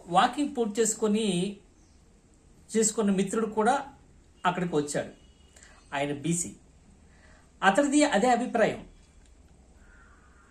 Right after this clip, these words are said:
"మా ఊర్లో ఉన్న ఒక మిత్రుని భార్య ఎక్కువ మార్కులు వచ్చి ఓసీ ఆగుడిచే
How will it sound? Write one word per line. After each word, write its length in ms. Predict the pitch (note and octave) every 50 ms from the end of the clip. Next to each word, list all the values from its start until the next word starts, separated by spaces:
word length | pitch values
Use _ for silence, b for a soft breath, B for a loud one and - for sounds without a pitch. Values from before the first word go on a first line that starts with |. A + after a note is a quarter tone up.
| - E3
"మా 160 | F3+ A3+ B3
ఊర్లో 260 | C#4+ D4 C#4+ C#4 C#4+
ఉన్న 220 | C4 C4 B3 B3+
ఒక 180 | C4 B3 - A3+
మిత్రుని 380 | G#3+ A3 A3 G#3 - C4+ C4+ C4
భార్య 520 | G#3+ F3 G#3 A3+ A3 A3+ G3 D3+ - - - - - _ - -
ఎక్కువ 300 | G#3+ G#3+ G#3+ - D4 C#4+
మార్కులు 360 | C4+ B3 A#3+ A#3 - A#3+ A#3
వచ్చి 540 | G#3+ G#3+ G#3 G#3 - A3+ A3+ A#3 A#3 - - - G3
ఓసీ 400 | D#3 E3+ A3 A#3+ C4 B3+ - C#4+
ఆగుడిచే 680 | B3+ A3+ G#3 G3 G#3+ G3+ - - - A3 A3 A3 G#3+